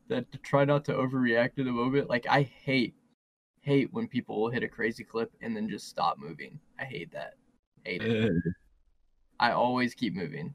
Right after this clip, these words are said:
Speaker 1: Like, if I hit a quad, I'm gonna hit the quad single if it's there.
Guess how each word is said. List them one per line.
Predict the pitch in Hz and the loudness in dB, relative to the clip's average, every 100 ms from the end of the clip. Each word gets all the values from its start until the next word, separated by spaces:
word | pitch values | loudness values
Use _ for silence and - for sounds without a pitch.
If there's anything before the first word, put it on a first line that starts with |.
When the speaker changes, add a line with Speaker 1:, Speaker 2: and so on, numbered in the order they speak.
| - | -4
Speaker 1:
Like, | 120 | -4
if | 120 | 0
I | 131 | 4
hit | 147 | 4
a | 139 | 2
quad, | - 127 143 147 131 - - - | 4 8 8 6 0 -4 -20 -6
I'm | 120 120 | -2 4
gonna | 151 131 | 4 4
hit | - | 2
the | |
quad | - 117 104 | 0 0 0
single | - 110 80 87 | -2 -6 -6 -6
if | 113 | -8
it's | - - | -14 -10
there. | 139 - | -8 -8